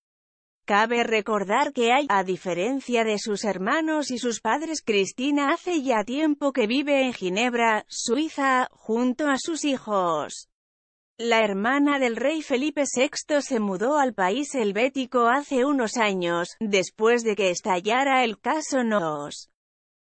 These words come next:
La idea de la Casa Real era la de alejar lo máximo posible a Iñaki Urdangarín y a Cristina,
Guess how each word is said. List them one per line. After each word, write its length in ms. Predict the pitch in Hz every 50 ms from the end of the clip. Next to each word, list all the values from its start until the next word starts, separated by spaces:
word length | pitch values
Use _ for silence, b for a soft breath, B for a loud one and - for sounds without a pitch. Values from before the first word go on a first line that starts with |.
| _ _
La 300 | - 226 226 208 196 185
idea 400 | 170 165 170 190 226 285 302 294
de 100 | 277 262
la 160 | 240 226 202 190
Casa 400 | - 220 226 254 254 - 254 240
Real 480 | 240 214 208 202 226 262 285 277 262
era 220 | 254 269 294 294 277
la 160 | 262 254 240
de 160 | 247 254 233
alejar 500 | 214 208 269 294 - - 262 240 233 226
lo 160 | 240 233 220
máximo 600 | 208 220 269 311 - - - - 320 294 277 269 247
posible 580 | 240 226 208 - - 285 311 320 320 294 269
a 80 | 240 233
Iñaki 680 | 220 208 202 196 202 233 302 349 - - 285 269 247 247
Urdangarín 760 | 294 311 302 294 285 277 269 262 220 196 196 240 285 311 302
y 120 | 269 262
a 60 | 240 233
Cristina, 920 | - 240 240 240 220 - - - 277 254 233 208 196 170 170 160 156 -